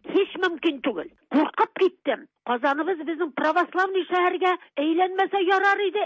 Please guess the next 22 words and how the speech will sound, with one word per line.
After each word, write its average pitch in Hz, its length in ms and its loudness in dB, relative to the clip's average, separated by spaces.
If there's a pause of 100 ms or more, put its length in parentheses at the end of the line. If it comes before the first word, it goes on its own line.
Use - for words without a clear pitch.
әгәр 359 320 0
дә 359 160 0
без 330 160 -6
болай 330 220 0 (100)
үшән 370 460 -4 (260)
хәрәкәт 269 460 -2 (100)
итмәсәк. 208 640 -6 (100)
Мин 302 240 -6
булдым 269 460 -4 (100)
Мәрҗани 277 400 -4
мәчетендәге 269 920 -4 (180)
хатын-кызлар 311 800 -2
ягы. 214 380 -2 (180)
Кызлар 247 320 -4
кабул 254 300 0
ителгән 320 340 -4
булганнар. 214 540 -2 (100)
Шул 359 240 0
кызлардан 285 600 0 (100)
унике 320 460 0 (100)
туташ 285 480 0
калган. 247 400 2